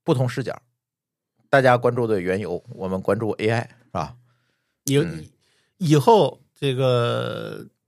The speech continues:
Speaker 2: 中东人民上A I，可能就是本地化的了。
Speaker 1: 嗯，哎，对，或者直接访问美国的吧。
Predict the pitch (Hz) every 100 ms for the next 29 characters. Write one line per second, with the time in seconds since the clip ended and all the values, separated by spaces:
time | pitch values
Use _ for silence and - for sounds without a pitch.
0 | _ - 180 170 180 135 131 117 120 117
1 | - 180 160 - _ 165 160 156 117 _
2 | _ _ _ - 170 139 151 165 143 160
3 | 139 160 139 123 123 - _ _ _ _
4 | _ _ _ 107 98 90 85 82 78 67
5 | - _ _ _ _ _ _ _ - 92
6 | 90 80 101 104 104 139 143 92 98 113
7 | - - - 92